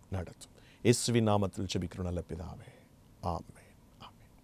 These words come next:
அன்பிற்குரியவர்களே, ஒவ்வொரு வாரம் இந்த செய்தியை கேட்பது மகிழ்ச்சி.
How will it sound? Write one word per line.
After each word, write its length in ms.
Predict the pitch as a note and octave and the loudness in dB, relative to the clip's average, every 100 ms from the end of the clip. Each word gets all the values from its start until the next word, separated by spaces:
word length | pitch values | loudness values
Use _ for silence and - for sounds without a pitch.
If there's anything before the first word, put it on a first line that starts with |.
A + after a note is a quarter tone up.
| - - - - - - - - - - - | -20 -20 -20 -20 -20 -20 -20 -20 -20 -20 6
அன்பிற்குரியவர்களே, 760 | D3 D3 B2+ A#2+ G#2+ F#2 F2+ - - - - - - | 8 8 6 6 6 4 -2 -6 -16 -20 -20 2 12
ஒவ்வொரு 260 | C#3+ D3 | 12 12
வாரம் 280 | C3+ C3+ C#3 | 12 12 12
இந்த 100 | B2 - | 8 6
செய்தியை 260 | C#3 B2+ | 8 8
கேட்பது 360 | - D3+ D#3 D3+ D3 | 12 12 12 12 12
மகிழ்ச்சி. 380 | D#3 G#3 - | 12 12 10